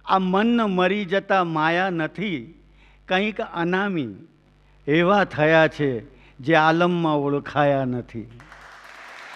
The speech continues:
આ ગરીબીની કેવી કસોટી કસે છે, દશા ડંખીલી થઈને કેવી ડસે છે,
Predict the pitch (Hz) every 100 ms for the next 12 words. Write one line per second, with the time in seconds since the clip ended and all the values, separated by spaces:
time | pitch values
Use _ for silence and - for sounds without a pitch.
0 | - - - - - - - - - -
1 | - - - - - - 226 269 185 269
2 | 320 330 349 349 330 302 311 330 320 269
3 | - 311 330 320 311 277 277 269 233 175
4 | 123 - - - - 208 240 240 294 277
5 | 233 269 - 233 285 277 - 226 254 254
6 | - 240 247 285 233 208 208 254 294 -
7 | 196 165